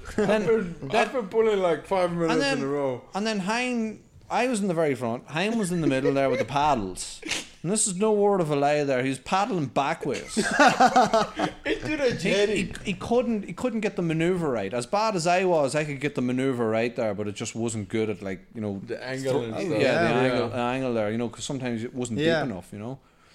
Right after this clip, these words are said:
Speaker 2: And I had only had it for, like, a minute. He had it for, like, five, ten minutes there, and he was just paddling backwards. So as he was paddling backwards, Franz was trying to start the motor. So every time the motor would nearly start, you'd thrust forward <laughs> two foot, stop,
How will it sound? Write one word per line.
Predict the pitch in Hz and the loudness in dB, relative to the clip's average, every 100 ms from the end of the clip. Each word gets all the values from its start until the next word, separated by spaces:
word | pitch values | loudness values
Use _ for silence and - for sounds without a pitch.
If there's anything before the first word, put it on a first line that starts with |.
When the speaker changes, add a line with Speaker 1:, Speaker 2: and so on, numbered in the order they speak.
| - - - - | -20 -20 -20 -8
Speaker 2:
And | 151 | -2
I | 240 | 0
had | 226 | 2
only | 156 143 | 2 0
had | 135 127 | 0 -2
it | 113 | -2
for, | 110 | -4
like, | 104 | -4
a | 95 | -6
minute. | 95 104 | -6 -6
He | 139 | -2
had | 165 131 | 0 0
it | 104 | -2
for, | 98 | -6
like, | 90 | -6
five, | - 107 101 101 87 | -6 -4 -2 -4 -6
ten | 98 98 104 | -6 -6 -4
minutes | 113 110 110 - | -4 -4 -6 -6
there, | 107 95 | -6 -6
and | 98 | -6
he | 131 | -4
was | 139 110 | -4 -6
just | 107 | -8
paddling | - 110 98 92 | -4 -4 -4 -6
backwards. | 95 123 147 120 82 - - - - - - | -4 -4 -4 -8 -8 -12 -20 -20 -20 -20 -12
So | - 226 | -2 2
as | 233 | 2
he | 214 302 | 2 0
was | 277 | -2
paddling | - 220 202 170 | 0 0 2 0
backwards, | 139 147 156 156 135 107 104 - - | 2 2 0 0 0 0 -4 -10 -8
Franz | - 208 247 202 | -2 0 0 -2
was | 175 | -2
trying | 214 | -2
to | 165 | 0
start | - 196 170 165 | 0 2 2 2
the | |
motor. | 135 139 165 | 2 2 2
So | 131 220 | 0 0
every | 269 | 0
time | 208 208 | 0 0
the | 165 | 2
motor | 170 170 | 2 2
would | 135 | 0
nearly | 131 151 170 | 0 0 0
start, | - 160 120 113 | 0 0 0 0
you'd | 135 - | -2 -2
thrust | - 175 170 | 0 0 0
forward | - 156 151 165 131 - | 2 4 6 4 2 -4
<laughs> | |
two | - 196 | -2 -2
foot, | 151 160 139 - - - 160 - | 0 2 2 0 -12 -6 -4 -2
stop, | 202 - 214 143 | 0 6 6 6